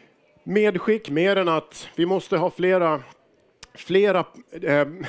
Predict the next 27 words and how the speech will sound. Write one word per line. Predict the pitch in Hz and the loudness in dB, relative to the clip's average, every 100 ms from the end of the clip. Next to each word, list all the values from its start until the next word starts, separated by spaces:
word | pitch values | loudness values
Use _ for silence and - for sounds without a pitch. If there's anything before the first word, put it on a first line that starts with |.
| - 139 | -10 -6
delar | 156 151 165 156 | -2 0 0 0
av | 147 | -2
poletten | - 151 160 - 151 131 | -2 0 -2 -4 -4 -2
i | 143 | -4
den | 143 | -6
politiska | - 139 151 147 - 123 | -6 -4 -4 -6 -6 -4
debatten | 123 139 - 139 | -2 -4 -4 -6
och | 127 | -6
inte | 131 - 143 | -8 -4 -4
liksom, | 131 - 131 123 - - - _ - | -4 -6 -8 -8 -12 -20 -20 _ -4
eh, | 123 123 120 117 | -2 0 -4 -8
gå | 113 156 156 143 | -2 0 0 -2
strövtåg | - 147 139 139 - 160 156 143 127 120 _ | -4 -2 0 -2 -8 -4 -2 -2 -4 -12 _
där | 131 | -4
vi, | 127 127 123 110 - _ _ _ _ _ | -2 -2 -2 -4 -10 _ _ _ _ _
eh, | - 123 120 120 120 | -6 -4 -2 -4 -6
följer | - 170 160 151 135 123 120 | -4 -2 0 0 0 0 -4
politiska | - 139 143 143 131 127 | -6 -4 -4 -6 -8 -6
linjer | 139 156 135 120 | -4 -4 -4 -4
som, | - 123 120 123 | -6 -8 -8 -6
eh, | 120 110 | -4 -4
manar | 110 - 139 139 135 127 | -6 -6 -2 -2 -2 -4
efter, | 117 - 120 113 117 - 113 117 | -6 -6 -4 -2 -4 -8 -12 -12
eh, | 117 | -12
tanks | - 170 151 - - | -4 -4 -4 -8 -8
i | 160 | -4
orten, | 170 - - 127 120 | -4 -6 -6 -6 -6